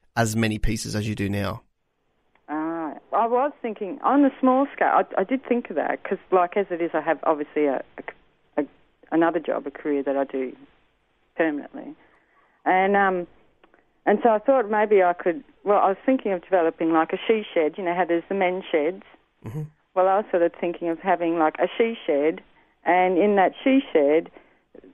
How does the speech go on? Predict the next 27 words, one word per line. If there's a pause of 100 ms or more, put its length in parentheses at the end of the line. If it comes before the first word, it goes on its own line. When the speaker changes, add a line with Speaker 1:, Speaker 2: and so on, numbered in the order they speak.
(300)
Speaker 2:
um, (340)
having, (200)
and
there's
some
community
things
that
I
think
would
work
well
with
that (120)
too,
and
training
other
people
up (640)
and
getting, (440)
and
training
them
up